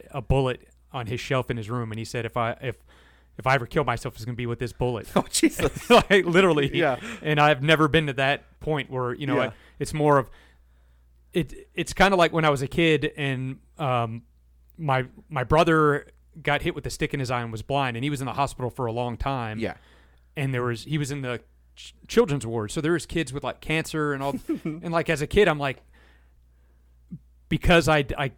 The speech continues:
Speaker 1: I did, I guess I didn't get the love or attention that I wanted. I was like, "Well, if I had cancer," you know, like, you kinda, <laughs> you don't want it, but you're like, "If I had that,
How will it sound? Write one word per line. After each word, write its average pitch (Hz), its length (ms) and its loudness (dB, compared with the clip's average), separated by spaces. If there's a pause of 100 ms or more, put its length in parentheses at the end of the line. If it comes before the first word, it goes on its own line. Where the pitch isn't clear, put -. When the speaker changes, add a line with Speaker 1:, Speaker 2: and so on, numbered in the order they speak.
(220)
Speaker 1:
I 135 120 -4
did, 147 140 -2
I 131 100 -4
guess 127 180 -6
I 139 60 0
didn't 139 160 -6
get 135 100 -8
the 127 80 -2
love 131 260 -2
or 135 80 2
attention 151 360 -6
that 123 100 -2
I 127 60 0
wanted. 127 140 -2
I - 20 -4
was 117 80 -6
like, 123 160 -8
"Well, 120 100 0
if - 80 -8
I 117 80 -2
had 117 160 -6
cancer," 131 300 -8
you 156 100 -8
know, 143 80 -4
like, 139 120 -6 (220)
you 214 80 -2
kinda, 185 360 4
<laughs> - 40 -12
you 180 160 -4
don't 175 200 2
want 165 260 6
it, 156 160 0
but 143 180 -2
you're 160 80 -2
like, 143 200 -2
"If 135 100 -8
I 113 120 -4
had 196 320 2
that, 135 280 0